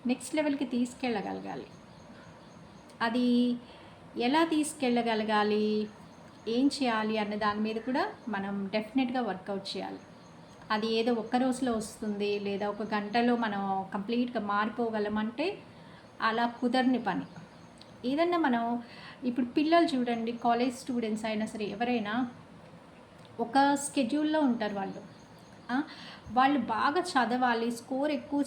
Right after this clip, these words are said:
చేయాలి అంటే ఏం చెప్తాం మనం? డైలీ మార్నింగ్ లేట్. ఆ, నువ్వు కొన్ని రోజులు లేస్తే అదే అలవాటైపోద్ది. So ఫోర్ o'clockకి, ఫైవ్ o'clockకి లేపి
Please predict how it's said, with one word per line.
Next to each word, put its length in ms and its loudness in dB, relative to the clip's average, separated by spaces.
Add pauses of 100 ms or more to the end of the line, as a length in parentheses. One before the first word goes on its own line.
చేయాలి 380 0
అంటే 440 -2 (680)
ఏం 220 2
చెప్తాం 340 -2
మనం? 260 -6 (480)
డైలీ 520 2
మార్నింగ్ 420 2
లేట్. 280 -4 (1300)
ఆ, 160 0
నువ్వు 260 0
కొన్ని 240 2
రోజులు 360 2
లేస్తే 800 -2 (800)
అదే 240 4
అలవాటైపోద్ది. 800 2 (1000)
So 100 -2
ఫోర్ 260 -2
o'clockకి, 460 0
ఫైవ్ 320 -2
o'clockకి 360 -4
లేపి 380 -4